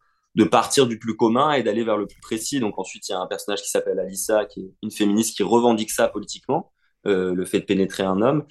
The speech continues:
Et puis après, elle est, elle est meilleure pote avec un, une personne homosexuelle qui n'aime pas, euh, la pénétration anale.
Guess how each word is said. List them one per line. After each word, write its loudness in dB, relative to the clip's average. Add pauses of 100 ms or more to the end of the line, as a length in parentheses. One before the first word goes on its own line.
(220)
Et -4
puis 2
après, 4
elle 6
est, -4
elle -8
est -6
meilleure -4
pote 2
avec -4
un, -8
une -20
personne -4
homosexuelle -2
qui -10
n'aime -10
pas, 2
euh, -8 (340)
la 2
pénétration 0
anale. -4